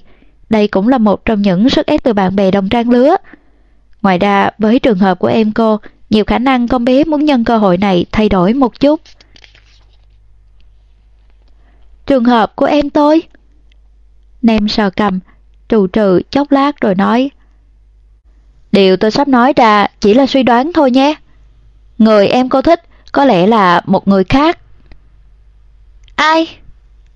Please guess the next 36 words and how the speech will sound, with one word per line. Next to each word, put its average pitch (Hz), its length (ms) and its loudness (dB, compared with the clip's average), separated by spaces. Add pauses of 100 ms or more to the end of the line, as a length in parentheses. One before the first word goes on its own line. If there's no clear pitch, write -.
(600)
Trong 208 200 0
số 233 240 0
các - 160 -4
ảnh 202 220 -2
chụp 247 200 0
chung 226 180 0
với 254 120 0
bạn 185 260 0
bè 190 260 2
lưu 233 260 2
ở 214 100 2
điện 208 220 0
thoại, 196 320 0 (400)
chỉ 208 140 0
có 294 160 0
một 285 240 -2
tấm 269 280 -2
Tiểu 190 220 0
Văn 240 240 -2
không 240 160 0
nỡ 196 200 2
xóa. 262 380 0 (720)
"Theo 214 160 0
cô 208 340 2
thì 214 160 0
là 208 120 2
ai?" 254 360 0 (1400)
Di 294 160 0
trợn 196 320 0
tròn 202 300 -2
mắt 262 160 -2
nhìn 202 220 0
Nem, 214 240 0 (100)
lắp 269 200 -2
bắp, 302 220 0 (1120)
"Thư... 320 560 2